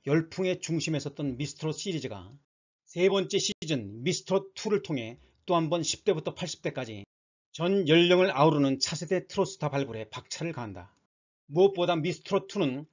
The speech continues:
십이월 십칠일 목요일 밤 열 시로 첫 방송을 확정 지으며 목요일 밤 안방극장을 뜨거운 트롯 광풍으로 휘감을 제삼 차 트롯 혁명을 예고했다.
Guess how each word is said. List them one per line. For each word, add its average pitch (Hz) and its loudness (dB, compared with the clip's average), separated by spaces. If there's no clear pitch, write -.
십이월 190 2
십칠일 - -4
목요일 165 2
밤 165 0
열 151 2
시로 135 -4
첫 - -16
방송을 151 -4
확정 - -8
지으며 113 -6
목요일 170 4
밤 175 0
안방극장을 156 0
뜨거운 196 0
트롯 196 -4
광풍으로 147 -6
휘감을 127 -8
제삼 165 -2
차 - -10
트롯 190 -4
혁명을 135 -2
예고했다. 139 -2